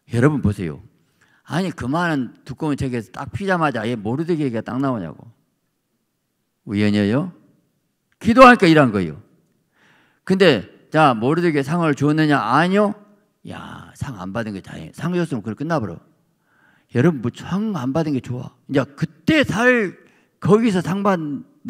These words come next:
게 모르드게 살 게인데, 그래? 상을 줘야 되겠다. 이제 아침이 됐어요. 하만이 이제 껑충거리고 모르드게 주기로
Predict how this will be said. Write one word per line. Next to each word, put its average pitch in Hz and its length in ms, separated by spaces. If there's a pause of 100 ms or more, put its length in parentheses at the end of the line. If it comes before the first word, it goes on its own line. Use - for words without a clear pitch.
(120)
게 101 240
모르드게 107 340
살 135 140
게인데, 104 300 (320)
그래? 254 440 (520)
상을 127 240
줘야 110 140
되겠다. - 580 (1300)
이제 147 100
아침이 139 400
됐어요. 117 480 (680)
하만이 175 640
이제 117 180
껑충거리고 135 760
모르드게 110 400
주기로 107 480